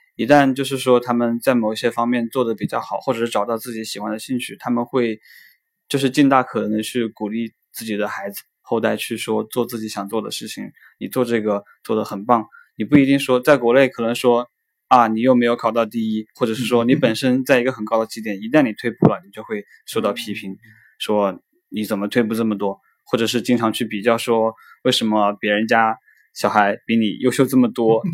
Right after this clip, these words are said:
Speaker 2: <laughs>
Speaker 1: 事实上，在国外的话，就这种情况就少很多。
Speaker 2: 嗯。
Speaker 1: 他们就会说，你就做你想做的，或者是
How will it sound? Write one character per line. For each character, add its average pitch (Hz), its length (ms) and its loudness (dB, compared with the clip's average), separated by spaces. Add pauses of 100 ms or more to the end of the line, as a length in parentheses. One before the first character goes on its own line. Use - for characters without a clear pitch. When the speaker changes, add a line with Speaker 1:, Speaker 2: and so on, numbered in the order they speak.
Speaker 2:
<laughs> - 200 -8
Speaker 1:
事 - 160 2
实 151 100 6
上， 139 380 4 (800)
在 156 140 8
国 123 140 6
外 151 180 10
的 135 80 6
话， 127 180 2
就 123 300 0 (380)
这 139 120 -2
种 123 120 4
情 113 160 -4
况 117 120 2
就 113 120 -4
少 107 180 -2
很 90 240 -8
多。 92 280 -10
Speaker 2:
嗯。 120 260 -20
Speaker 1:
他 120 100 -4
们 110 160 2
就 117 80 0
会 113 140 2
说， 107 480 0 (380)
你 104 140 -4
就 123 120 2
做 127 160 4
你 117 100 0
想 104 220 -4
做 110 220 2
的， - 120 -14 (220)
或 - 100 2
者 117 80 2
是 117 400 0